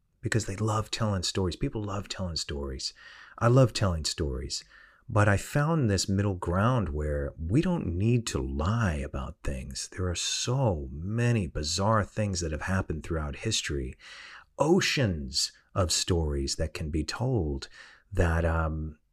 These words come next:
you know, with a little effort, you can find people who have experienced these things themselves. And so this is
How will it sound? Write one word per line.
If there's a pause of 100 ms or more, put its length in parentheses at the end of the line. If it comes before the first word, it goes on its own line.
(220)
you
know,
with
a
little
effort,
you
can
find
people
who
have
experienced
these
things
themselves.
And
so
this
is